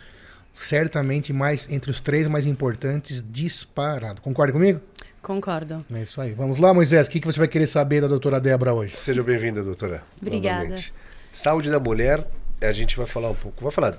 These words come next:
Speaker 3: discorrer todo esse assunto. E existe a saúde do homem também, que acho que já tra-, tratamos já sobre saúde do homem?
Speaker 1: Sim, sim. O doutor,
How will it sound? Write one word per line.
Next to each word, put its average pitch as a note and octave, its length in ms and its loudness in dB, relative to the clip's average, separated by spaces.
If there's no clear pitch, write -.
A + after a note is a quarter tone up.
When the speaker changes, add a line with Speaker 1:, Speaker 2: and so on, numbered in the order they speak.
Speaker 3:
discorrer A#2 320 -2
todo G2+ 220 -4
esse - 160 -4
assunto. - 480 -4
E D3+ 160 -4
existe D#3+ 280 -2
a D#3+ 40 -4
saúde D3+ 260 2
do D3 80 2
homem C#3+ 180 2
também, B2 280 0
que A#2 120 -6
acho - 120 -6
que A2+ 60 -10
já A2 140 -10
tra-, A#2 100 -10
tratamos D#3+ 540 -6
já C#3+ 160 -2
sobre A2 360 -6
saúde G2 280 -4
do A2 80 -4
homem? F#3 260 -2
Speaker 1:
Sim, D#3 320 -2
sim. B2 320 -6
O - 20 -14
doutor, A#2 540 -8